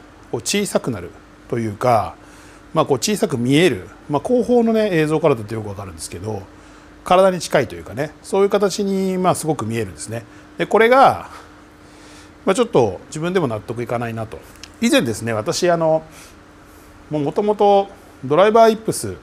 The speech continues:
になりまして、えー、一時ゴルフを離れたことも経験しました。で、そ-、その部分っていうのが、やはりそのトップの位置っ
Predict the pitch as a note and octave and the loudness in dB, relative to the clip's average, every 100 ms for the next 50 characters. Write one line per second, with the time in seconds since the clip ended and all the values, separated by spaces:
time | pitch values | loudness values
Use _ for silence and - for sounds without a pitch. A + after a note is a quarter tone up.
0 | - - - C3 A#2+ A#2 A2+ A#2+ - F#2 | -20 -20 -10 -6 -4 -4 -4 -6 -6 -10
1 | F#2 E2 - - - - - - - - | -12 -16 -20 -20 -20 -20 -20 -20 -18 -6
2 | A#2+ A#2 A2+ - F#3 C3 C#3 F3 C#3 A2 | -2 -2 -2 -4 -4 0 2 4 2 -2
3 | A2+ D3 D3+ - G2+ G#2 - A#2 A#2 A2+ | 0 2 2 0 -8 -10 -2 0 2 0
4 | G2+ F#2 D#2+ - G#2+ G2+ G2+ G#2+ E2+ F#2 | -4 -10 -10 -8 -6 -6 -10 -10 -10 -12
5 | - - - - - C#3+ C#3 F3 E3+ - | -14 -20 -20 -18 -6 -4 -2 -4 -4 -6
6 | - G#3+ A3+ A3+ A3+ G#3+ A#3+ A#3 D3+ B2+ | 2 6 8 8 6 4 2 2 2 0
7 | G#2+ A#2 C3 A#2 B2+ C3+ A#2 A2 A2 - | 0 4 4 4 0 -4 -6 -8 -8 -12
8 | - - - D3 - C3 A2 E2+ | -20 -2 2 2 0 -4 -4 -10